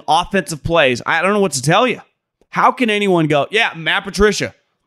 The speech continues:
if he was a free agent, how many teams would hire him as the offensive coordinator? College and pro." The answer is zero. One hundred percent, it's zero.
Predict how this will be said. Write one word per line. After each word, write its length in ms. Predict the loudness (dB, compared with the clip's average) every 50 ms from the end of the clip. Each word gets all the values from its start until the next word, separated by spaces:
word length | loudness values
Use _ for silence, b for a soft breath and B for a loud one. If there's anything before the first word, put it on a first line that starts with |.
| _ _
if 120 | -6 2 2
he 120 | 4 4
was 160 | 4 4 2
a 60 | 0 -4
free 340 | -6 -8 -4 -2 0 2
agent, 340 | 2 2 0 -2 -6 -10 -6
how 160 | 0 0 2
many 160 | 2 0 -2 -2
teams 260 | -2 -2 -2 0 0
would 100 | 0 2
hire 240 | 2 2 2 0 0
him 100 | 0 -2
as 100 | 0 2
the 180 | 4 4 4
offensive 300 | 4 2 -2 -6 -6 -4
coordinator? 460 | 0 2 2 4 2 0 -4 -8 -12 _ _ _ _ _ _ _ _ _ _
College 440 | -4 0 2 2 4 4 2 2 2
and 240 | 0 0 0 -2 -2
pro." 340 | 0 0 0 0 0 -4 -12 _ _ _ _ _ _ _ _ _ _ _ _ _ _ _ _ 0
The 140 | 0 0
answer 240 | 2 0 0 0 0
is 80 | 0 -2
zero. 520 | -4 -4 -2 0 2 2 2 0 -2 -6 _ _ _ _ _ _ _ _ _ _ _ _ _ _ _ _ _ _ _ _ _ _
One 340 | -2 2 4 4 6 6 4
hundred 220 | 2 0 -2 -4
percent, 400 | -4 -2 -2 0 0 -2 -2 -4 -4
it's 200 | -6 -6 -4 -4
zero. 640 | -4 -2 -2 2 4 6 6 6 4 2 -2 -6